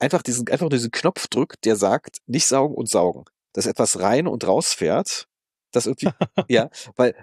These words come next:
Speaker 1: ich sag mal so, das wäre ja dann in
Speaker 2: Okay.
Speaker 1: dem Sinne das Einfachste. Nämlich bei dir geht's ja darum, dass es eine Platine gibt und die muss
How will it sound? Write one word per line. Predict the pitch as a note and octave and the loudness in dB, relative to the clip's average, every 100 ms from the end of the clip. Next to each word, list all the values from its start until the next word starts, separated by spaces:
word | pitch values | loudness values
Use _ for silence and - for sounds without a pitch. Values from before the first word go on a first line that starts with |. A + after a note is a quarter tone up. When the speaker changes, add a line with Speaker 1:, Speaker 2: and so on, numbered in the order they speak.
| - | -4
Speaker 1:
ich | D3+ | -2
sag | D#3 | 2
mal | D#3+ | 2
so, | D3+ C#3+ _ _ _ _ | 0 -2 _ _ _ _
das | - C#3 E3 | -2 0 4
wäre | D#3+ | 4
ja | C#3+ | 4
dann | C#3 - | 2 -2
in | D3 C3 | -4 -2
Speaker 2:
Okay. | B2+ | 0
Speaker 1:
dem | E3+ | 2
Sinne | E3+ D#3 | 0 -2
das | C3 A2 | 0 0
Einfachste. | B2 F3 G#2 - | 0 0 -2 -4
Nämlich | F#2+ | -4
bei | - G2 | 0 0
dir | D#3+ | 0
geht's | E3 - | 0 2
ja | C3+ | 2
darum, | B2+ C3 | 0 0
dass | A#2+ - | 0 0
es | - | -4
eine | |
Platine | G2+ G#2 - F#2+ F#2+ | -2 -2 -2 -4 -2
gibt | F2+ - | -2 -4
und | - | -8
die | A2 | -4
muss | A2+ - | -2 -2